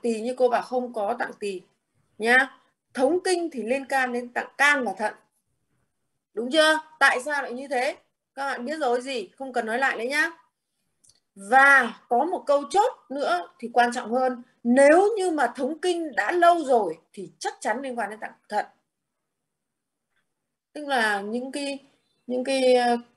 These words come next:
thực ra là cái câu này cũng không phải là của cô mà rút, rút ra, mà sau khi mà cô nghiên cứu, ờ, đọc sách,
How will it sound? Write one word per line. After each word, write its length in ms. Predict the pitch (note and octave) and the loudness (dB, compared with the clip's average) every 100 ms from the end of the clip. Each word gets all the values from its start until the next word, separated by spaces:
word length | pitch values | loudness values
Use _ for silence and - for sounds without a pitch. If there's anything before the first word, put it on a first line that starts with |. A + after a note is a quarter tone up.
| _ | _
thực 160 | A3+ A#3+ | -12 -2
ra 260 | A#3+ B3 | 2 2
là 160 | A#3 G3+ | 2 0
cái 120 | A#3+ A#3+ | -2 -2
câu 140 | A3+ | -2
này 180 | A3+ - | -2 -6
cũng 80 | - | -6
không 120 | A#3 | -4
phải 120 | G3 | -4
là 80 | E3+ | -4
của 160 | - E3 | -4 0
cô 280 | - B3+ B3+ | 8 10 10
mà 180 | A3 F#3+ | 6 0
rút, 180 | G3+ A#3 C4 | -2 -6 -6
rút 240 | C4+ D#4 | -4 -2
ra, 300 | D#4+ C4 A#3+ | 2 4 4
mà 180 | A3 G3+ | 2 -2
sau 240 | - A#3 A3+ | -2 -2 0
khi 300 | B3 A3+ A3 | -2 -2 -2
mà 240 | G#3+ F#3+ | -4 -2
cô 140 | G#3+ G#3+ | 0 2
nghiên 240 | A3+ A3 | 0 -2
cứu, 460 | - G3+ A3+ D4+ - _ _ _ _ _ | -2 -2 0 -2 -8 _ _ _ _ _
ờ, 120 | - F3+ G3 F#3+ F#3+ F#3 | -8 -4 -2 -2 -2 4
đọc 200 | F#3+ F#3+ | 4 4
sách, 260 | B3+ C4+ | -2 -2